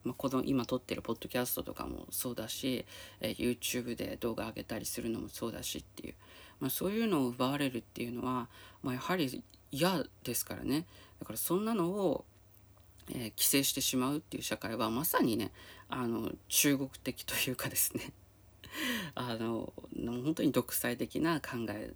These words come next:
でありますからね。だから、まあ、そんな日本にはなってほしくないので、僕は。ね、いろんな、まあ、多種多様というのが日本であってほしいので、まあ、僕はね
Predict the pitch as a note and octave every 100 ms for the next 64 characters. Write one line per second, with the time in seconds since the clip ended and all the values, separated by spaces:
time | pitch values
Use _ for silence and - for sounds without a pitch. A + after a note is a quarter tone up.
0 | - A2 G#2+ A2 B2 - - - B2+ -
1 | - - - - - - A2+ A2 A#2 A#2
2 | - - - - - - - - - -
3 | B2+ C3 C#3+ E3 E3 - - - - -
4 | - - - - - - - - - -
5 | C#3+ C3+ E3+ F#3 F3+ G#2+ A#2 D3+ C3 -
6 | - - - B2 E3+ A#2+ G#2+ - - -
7 | - - - - - - - C#3+ - D3+
8 | E3+ F#3+ F#3+ - - - - - D#3 -
9 | - - A2+ C3 D#3 - - - - C3
10 | D3+ B2+ B2 A#2 - - - D3+ D#3+ -
11 | - A#2+ - - C#3 - E3 C#3 A2 A#2
12 | - - - - - - C#2+ - - E2+
13 | G#3+